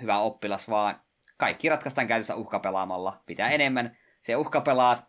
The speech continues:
sen kunnioitempi se oot, ja siinä kohtaa, kun sä jäät velkoihin, niin se on vähän huono homma. Että sitten kun sulla, sulla ei enää,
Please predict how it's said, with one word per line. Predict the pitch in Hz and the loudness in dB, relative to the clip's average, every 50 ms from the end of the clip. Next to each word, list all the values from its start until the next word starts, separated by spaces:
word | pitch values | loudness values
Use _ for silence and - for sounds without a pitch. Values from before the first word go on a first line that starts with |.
| _ _ _ | _ _ _
sen | - - 131 123 120 | -8 -6 -6 -6 -4
kunnioitempi | - 131 127 120 117 113 107 104 101 107 | -4 -4 -2 -2 -2 -4 -4 -6 -8 -6
se | 110 123 123 | -4 -2 2
oot, | 131 156 151 135 127 - - - | 4 4 6 6 4 2 0 -6
ja | - 110 | -12 -8
siinä | - 135 120 120 117 | -6 -4 -2 -2 -2
kohtaa, | 117 117 107 - 113 | -2 -4 -4 -4 -4
kun | 107 107 | -6 -4
sä | - 120 | -2 -2
jäät | 104 104 - - | 0 0 0 0
velkoihin, | 165 185 175 156 135 - 135 127 123 127 120 117 | 0 2 2 2 0 2 2 2 2 2 0 -2
niin | 117 117 117 | -2 -2 -2
se | - 127 131 127 | 0 2 4 4
on | 123 117 113 110 101 | 6 4 4 2 0
vähän | - 110 113 110 104 | 0 2 2 2 2
huono | 107 110 104 104 101 | 2 0 0 0 -2
homma. | 92 101 95 87 87 87 82 | -2 -2 -2 -2 -2 -4 -4
Että | 85 - - | -4 -6 -6
sitten | - - 131 131 120 113 | -8 -8 -6 -4 -4 -4
kun | 110 117 | -4 -4
sulla, | 117 131 131 123 - - _ _ - 117 | -2 -2 -2 -2 -4 -8 _ _ -10 -4
sulla | 127 131 | -2 0
ei | 127 - | 0 0
enää, | 131 131 123 - - | 0 0 0 0 -2